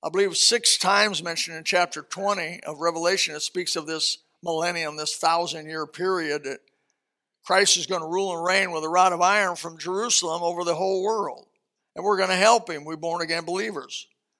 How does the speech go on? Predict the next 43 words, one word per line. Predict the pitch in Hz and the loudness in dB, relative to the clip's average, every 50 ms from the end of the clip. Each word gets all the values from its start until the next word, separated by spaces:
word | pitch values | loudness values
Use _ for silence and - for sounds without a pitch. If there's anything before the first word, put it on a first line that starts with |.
| _ _ _ _ _ _ _ _ _ _ _ | _ _ _ _ _ _ _ _ _ _ _
Whom | 202 233 240 | 0 0 2
will | 226 214 202 | 2 2 4
we | 202 202 | 4 4
reign | 190 196 208 220 240 254 | 4 4 4 4 4 4
over? | 233 208 185 180 | 2 2 2 2
Those | 185 196 214 202 - | 2 2 2 2 2
who | 175 185 | 0 2
make | 175 196 214 208 196 | 2 2 2 4 4
it | 190 185 | 4 4
out | 196 196 202 | 4 4 4
of | 202 180 | 0 -2
the | 185 | -2
tribulation | - - 220 208 214 214 226 247 240 - 202 165 | 0 0 0 2 2 2 2 4 2 0 -2 -4
period. | - - 175 165 147 147 143 147 | -6 -6 -4 -2 -2 -4 -2 0
Matthew | 175 196 185 - 180 170 | 0 0 0 -2 -6 -6
twenty-five | - 196 208 196 190 170 - 202 214 233 233 - | -4 -4 -2 -2 -4 2 4 6 6 6 6 4
said | - 202 190 | 2 2 2
there | 190 185 | 0 -2
will | 180 185 214 247 254 | 0 2 4 4 4
be | 226 196 233 226 | 4 2 -4 -4
people | 214 - - 226 269 277 240 - 190 170 202 - | -4 -4 -4 -4 -4 -4 -4 -2 -4 -4 -2 0
make | 185 196 208 - | 2 2 2 2
it | 202 180 | 4 6
out | 175 196 - 226 | 6 6 4 2
of | 180 165 | -2 -6
the | 165 | -8
tribulation | - - 190 180 190 190 196 220 214 185 165 | -4 -4 -2 -2 0 0 0 0 -2 -4 -6
period | 143 - 170 175 180 180 | -8 -8 -6 -4 -4 -6
and | 165 | -6
go | 165 180 175 | -6 -4 -4
into | 190 196 190 170 | -2 -2 -2 -4
the | 170 | -4
millennium. | 170 180 190 208 214 196 165 147 135 | -4 -4 -4 -4 -4 -6 -8 -8 -6
I'm | 147 160 | -8 -6
talking | - - 190 180 | -2 -2 -2 0
about | 180 175 175 - | 0 -2 -2 0
people | 208 208 190 185 | -2 -4 -2 4
like | 185 180 175 165 | 4 4 4 4
you | 175 185 190 190 | -2 -4 -4 -4
and | 180 180 | -4 -2
me | 196 214 202 180 | -2 -2 -2 -2
with | 151 139 135 - _ _ _ _ _ _ _ _ _ _ _ _ _ _ _ _ _ _ _ _ _ _ - | -2 -6 -8 -10 _ _ _ _ _ _ _ _ _ _ _ _ _ _ _ _ _ _ _ _ _ _ -6
mortal | 170 185 196 185 175 170 165 156 - | -2 -2 -2 0 -2 -4 -6 -8 -14